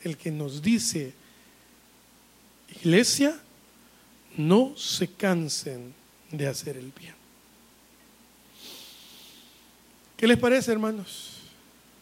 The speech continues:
Está bien, ¿verdad? Es cansado. Uno se aburre a veces de hacer el bien. Entonces, dice el punto dos.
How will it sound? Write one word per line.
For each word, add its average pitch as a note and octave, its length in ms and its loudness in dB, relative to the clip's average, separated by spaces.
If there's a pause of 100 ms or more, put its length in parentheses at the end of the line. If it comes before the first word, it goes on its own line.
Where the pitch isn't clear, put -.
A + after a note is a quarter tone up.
(1160)
Está A#3+ 160 0
bien, C4 260 6
¿verdad? A3 340 2 (1700)
Es - 100 -12
cansado. G#3+ 640 0 (1160)
Uno G3 200 -4
se - 120 0
aburre G3+ 500 0
a C#3+ 60 -8
veces C#3+ 360 -10
de C#3+ 80 -14
hacer D#3 220 -16
el D3+ 60 -20
bien. E3+ 80 -20 (1400)
Entonces, B3 600 2 (2000)
dice G#3+ 320 4
el A3 120 6
punto A#3 360 2
dos. C#4 440 -2